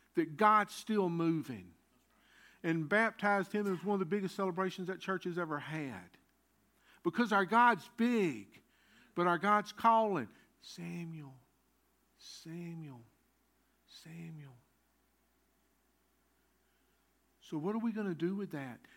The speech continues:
You know, how do we respond? You know, my prayer this morning, leading into this morning, is, is expectation. God, move. God, move.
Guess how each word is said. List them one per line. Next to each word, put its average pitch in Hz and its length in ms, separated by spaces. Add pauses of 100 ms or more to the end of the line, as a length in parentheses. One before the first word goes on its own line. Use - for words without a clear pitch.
(140)
You 175 100
know, 180 100
how 196 260
do 233 80
we 226 180
respond? 190 800
You 180 80
know, 208 120
my 185 180
prayer 226 420
this 190 240
morning, 202 380
leading 220 260
into 220 180
this 190 240
morning, 196 280 (400)
is, 180 160
is 175 60 (240)
expectation. 196 1080 (580)
God, 185 440
move. 147 640 (1400)
God, 202 460
move. 175 720